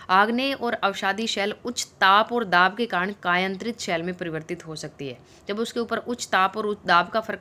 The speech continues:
पड़ता है तो कायांतरित शैल में परिवर्तन हो सकता है उसमें। उदाहरण के लिए जैसे चिकनी मिट्टी है वो स्लेट में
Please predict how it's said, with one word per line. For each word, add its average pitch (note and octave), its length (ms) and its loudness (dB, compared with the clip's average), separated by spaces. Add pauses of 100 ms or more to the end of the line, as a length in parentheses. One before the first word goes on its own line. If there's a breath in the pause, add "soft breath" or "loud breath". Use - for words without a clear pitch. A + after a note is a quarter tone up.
पड़ता F3 240 -2
है G3+ 180 -8 (280 loud breath)
तो G#3+ 100 -6
कायांतरित F#3 500 0
शैल D#3+ 200 -2
में F#3 100 -6
परिवर्तन F3+ 440 -6
हो F#3+ 220 -8
सकता D3+ 280 -10
है C3 60 -8
उसमें। C3+ 240 -16 (400 loud breath)
उदाहरण G3 320 0
के A3 80 -6
लिए G#3+ 80 -4
जैसे G3 260 -2
चिकनी G3+ 360 -6
मिट्टी F#3 280 -6
है F#3 60 -4
वो F#3+ 140 -6
स्लेट F#3 420 -2
में F#3+ 160 -6